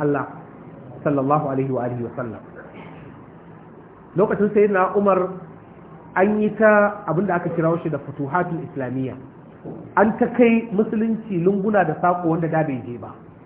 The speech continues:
Daga cikin guraren da aka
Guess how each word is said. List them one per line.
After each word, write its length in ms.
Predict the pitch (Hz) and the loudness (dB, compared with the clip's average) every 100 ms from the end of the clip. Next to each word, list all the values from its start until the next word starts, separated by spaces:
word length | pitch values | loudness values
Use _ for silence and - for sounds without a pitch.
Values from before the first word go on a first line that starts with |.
| - - - - - - | -20 -20 -20 -20 -16 -6
Daga 160 | 156 165 | -4 -2
cikin 240 | - 233 | 0 2
guraren 420 | 247 247 214 220 | 6 8 6 4
da 360 | 185 151 - - - - | 2 2 0 -8 -8 0
aka 200 | 214 | 0